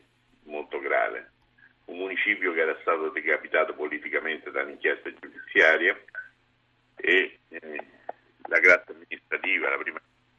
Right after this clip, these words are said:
che era stata a questa decisione, eh, dalle indagini con, eh, provvedimenti di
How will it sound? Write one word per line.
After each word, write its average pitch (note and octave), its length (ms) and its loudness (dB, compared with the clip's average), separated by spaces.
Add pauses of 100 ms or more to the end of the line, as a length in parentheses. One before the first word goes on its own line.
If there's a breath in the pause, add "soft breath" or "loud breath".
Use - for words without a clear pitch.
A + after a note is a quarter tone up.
(760)
che - 80 -6
era D2+ 160 -4
stata D#2+ 420 0
a D2 200 -8 (280)
questa - 360 -4
decisione, - 360 -6 (520)
eh, C2+ 320 -14 (200)
dalle C#2+ 220 -2
indagini E2+ 580 2 (480)
con, D#2+ 240 -6
eh, D2 320 -2 (320)
provvedimenti D#2 640 -2
di D#2+ 100 2